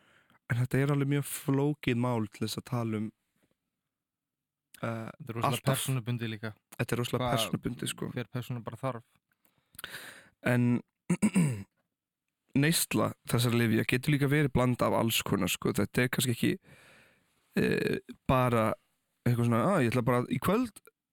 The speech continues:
Speaker 1: eitthvað svona, allt er í góðu og í kvöld ætla ég að taka Xanax“, eitthvað svona.
Speaker 2: Mm.
Speaker 1: Þú veist, það getur verið, eh, tengst sálfræði ástand, sálfræðilegt ástand manneskju,
Speaker 2: Já.
Speaker 1: eða heimilisástand, eða
Speaker 2: Mm.
Speaker 1: félagslegt ástand.
Speaker 2: Mm.
Speaker 1: Og mikilvægt þá að búa til fræðslu fyrir ungt fólk með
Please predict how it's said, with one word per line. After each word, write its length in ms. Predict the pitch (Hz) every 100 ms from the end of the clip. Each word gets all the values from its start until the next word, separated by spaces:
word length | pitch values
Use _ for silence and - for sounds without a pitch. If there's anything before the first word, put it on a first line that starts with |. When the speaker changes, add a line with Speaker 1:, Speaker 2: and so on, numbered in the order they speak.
| _
Speaker 1:
eitthvað 420 | - - - 123
svona, 140 | 123 123
allt 120 | -
er 60 | 165
í 60 |
góðu 300 | 190 196 190
og 40 | 160
í 60 |
kvöld 240 | 151 170 165
ætla 200 | 160 131
ég 40 |
að 60 | -
taka 160 | 143 123
Xanax“, 380 | 123 110 - -
eitthvað 220 | 127 113
svona. 140 | 113 - - -
Speaker 2:
Mm. 140 | 110
Speaker 1:
Þú 120 | 110 110
veist, 120 | -
það 100 | 123
getur 320 | 135 143 131
verið, 340 | 120 110 107 - - -
eh, 420 | 104 107 - - -
tengst 380 | - - - -
sálfræði 420 | - 120 135 131
ástand, 340 | 131 - 127 - -
sálfræðilegt 680 | - 147 147 156 151 - - -
ástand 300 | 143 - 131
manneskju, 420 | 139 135 - 135
Speaker 2:
Já. 220 | - 127 107 - -
Speaker 1:
eða 160 | 101 107
heimilisástand, 920 | 120 139 139 139 135 - 131 - - _
eða 300 | 113 110 117
Speaker 2:
Mm. 80 | 110
Speaker 1:
félagslegt 580 | - - 120 139 135 -
ástand. 360 | 131 - 131 -
Speaker 2:
Mm. 260 | 131 127 123 131 - - _
Speaker 1:
Og 300 | 107 107 -
mikilvægt 480 | 113 135 135 123 120
þá 120 | -
að 60 | 113
búa 140 | 131
til 120 | -
fræðslu 300 | - 120 123 -
fyrir 120 | -
ungt 160 | 123
fólk 400 | - 110 - - -
með 280 | 113 110